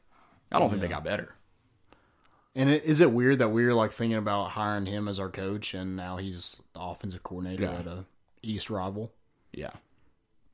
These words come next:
Speaker 1: I would not have been very happy with the Mike Bobo hire either. As a head coach, especially.
Speaker 2: I, I'm shocked that Brian McClendon isn't leaving. And yeah, they, they struggled offensively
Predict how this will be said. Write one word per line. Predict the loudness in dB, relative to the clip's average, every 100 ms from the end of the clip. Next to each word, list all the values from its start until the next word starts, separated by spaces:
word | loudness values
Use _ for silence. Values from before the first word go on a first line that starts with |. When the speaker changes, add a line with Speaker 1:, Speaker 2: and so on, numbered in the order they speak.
| -2 -2 -8 _ _
Speaker 1:
I | 0
would | 0
not | 2 0
have | -2
been | -6
very | -6 -8
happy | -8 -8
with | -12
the | -12
Mike | -10
Bobo | -10 -12
hire | -12 -14
either. | -12 -14 -16 _ _ _ _ _ -20 -20 _ _ _ _ -6
As | -4
a |
head | -4 -6
coach, | -8 -8
especially. | -10 -8 4
Speaker 2:
I, | 6 6
I'm | 6 8 8
shocked | 6 4 6 6 2 -6
that | -6 -6 -8 -6
Brian | -2 0 0
McClendon | -4 -4 -4 -6
isn't | -8 -12 -12
leaving. | -14 -14 -16 -20 _ _ _ _ _ -20 _ _ _ _ _ _ _ _ _ _ _ _ _ 4
And | 8
yeah, | 10 10
they, | 10 8 6
they | 6 6 4
struggled | 2 2 4 4 2 4
offensively | 2 2 0 -2 -2 -2 -2